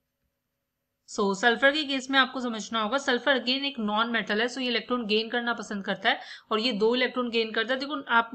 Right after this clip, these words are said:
पॉजिटिव नेगेटिव इग्नोर कर सकते हो क्योंकि ये इलेक्ट्रॉन गेन करेगा तो definitely इस पे नेगेटिव चार्ज आएगा, but इसकी वैलेंसी क्या होती है? टू, राइट? मतलब माइनस टू दिखा सकते हो आप, but, uh, that's on you, आप मैग्नीट्यूड भी लिख सकते हो सिर्फ।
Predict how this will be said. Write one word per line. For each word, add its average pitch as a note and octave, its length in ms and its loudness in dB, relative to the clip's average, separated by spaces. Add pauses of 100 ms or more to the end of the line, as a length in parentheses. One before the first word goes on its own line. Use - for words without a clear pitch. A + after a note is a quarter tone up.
(120)
पॉजिटिव A3 340 0
नेगेटिव B3 440 0
इग्नोर G#3+ 400 -2
कर A3+ 120 2
सकते G#3+ 320 -4
हो B3 60 0
क्योंकि A#3+ 220 -4
ये A#3+ 140 2
इलेक्ट्रॉन A#3 380 0
गेन A3 240 0
करेगा A#3 240 0
तो C4 100 -6
definitely G#3 440 -4
इस B3 120 -8
पे A#3+ 100 -6
नेगेटिव G#3+ 400 -2
चार्ज G#3+ 240 0
आएगा, G3+ 200 0
but C4 160 -4
इसकी A#3 220 -8
वैलेंसी F#3+ 360 -2
क्या G#3 120 -4
होती G3 160 -4
है? D4 60 -4 (180)
टू, E3+ 200 -4
राइट? G3+ 280 -2 (400)
मतलब A3 160 0
माइनस G#3+ 420 2
टू C4+ 100 -4
दिखा A3+ 240 2
सकते A3+ 280 -4
हो G#3 60 2
आप, B3 220 2
but, A3+ 240 0
uh, C4+ 120 2 (160)
that's G3+ 280 0
on G3+ 140 -2
you, A#3 120 -2
आप B3+ 180 0 (380)
मैग्नीट्यूड G#3 520 0
भी A#3 80 -4
लिख G#3+ 160 -6
सकते G3+ 260 -10
हो G3+ 60 -4
सिर्फ। D#4+ 220 -10